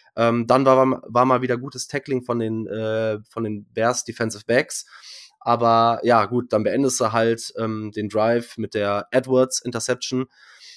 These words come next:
und, ähm, ja, gehst mit sechs Punkten in Führung. Aber so wie bei dir die Hoffnung da so ein bisschen geschwunden ist, kann man sich, sich natürlich als Bears-Fan auch nie zurücklehnen, gerade wenn's so eine, ähm,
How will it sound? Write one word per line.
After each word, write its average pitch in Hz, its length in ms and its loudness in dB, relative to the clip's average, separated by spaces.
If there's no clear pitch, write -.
und, 113 600 0
ähm, 110 520 -2
ja, 107 240 2
gehst 127 320 4
mit 123 160 0
sechs - 220 0
Punkten 139 260 0
in 120 80 -2
Führung. 160 540 2
Aber 151 600 6
so 131 220 0
wie 147 380 0
bei 131 160 2
dir 135 200 2
die 135 100 2
Hoffnung 143 280 2
da 131 120 4
so 131 80 -4
ein - 20 -4
bisschen 135 220 0
geschwunden 143 480 -2
ist, 151 280 -4
kann 147 160 2
man 143 140 4
sich, 139 180 4
sich 135 240 -4
natürlich 139 240 0
als 104 160 2
Bears-Fan 120 400 4
auch 107 120 -4
nie 131 120 0
zurücklehnen, 117 560 0
gerade 113 300 0
wenn's 120 220 0
so 120 80 -2
eine, 113 640 2
ähm, 107 280 -4